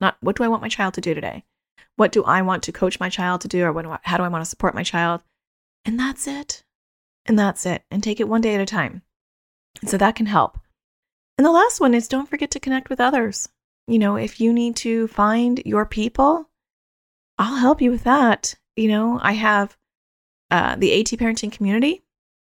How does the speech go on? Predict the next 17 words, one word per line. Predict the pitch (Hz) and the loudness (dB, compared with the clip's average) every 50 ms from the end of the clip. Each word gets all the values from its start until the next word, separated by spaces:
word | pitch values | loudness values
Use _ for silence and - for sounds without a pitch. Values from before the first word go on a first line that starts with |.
| _ _ _ _ _ - | _ _ _ _ _ -2
And | 214 196 - | -2 0 2
people | - 240 262 - 508 508 | 2 2 4 6 4 4
say, | - - - 247 226 | 4 2 2 4 4
"What | 208 - 233 311 | 4 2 0 -2
does | 403 370 - - | -2 -2 -4 -2
A | 190 202 214 | -2 -2 -2
T | 208 - - - 240 - | -2 -4 -4 -4 -4 -4
stand | - - - 156 151 170 - | -6 -8 -10 -10 -10 -10 -6
for?" | - - - - - - - _ - | -2 -2 0 0 -2 -4 -6 _ -2
And | 196 208 | 0 2
I | 208 | 2
really | 208 262 294 359 370 | 2 2 2 4 4
wish | 262 208 208 - - | 4 4 4 2 -2
that | - 185 175 - | -2 -2 -2 0
I | - | -2
had | 175 175 - | -4 -4 -4
never, | 180 165 170 175 170 170 170 180 175 | -6 -6 -4 -2 -2 -2 -2 -4 -6